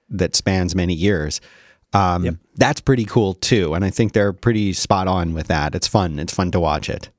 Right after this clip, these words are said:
Speaker 1: It's a fun show to
Speaker 2: I'll tell you a
Speaker 1: watch.
Speaker 2: funny story. Funny, funny story is that my wife and I both clocked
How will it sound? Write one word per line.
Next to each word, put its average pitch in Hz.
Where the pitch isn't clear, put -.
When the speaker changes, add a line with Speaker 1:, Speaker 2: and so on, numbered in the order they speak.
Speaker 1:
It's 123
a 131
fun 190
show 175
to 139
Speaker 2:
I'll -
tell 110
you 104
a 123
Speaker 1:
watch. 127
Speaker 2:
funny 160
story. 123
Funny, 196
funny -
story 156
is 127
that 131
my 120
wife 120
and 131
I 110
both 113
clocked 104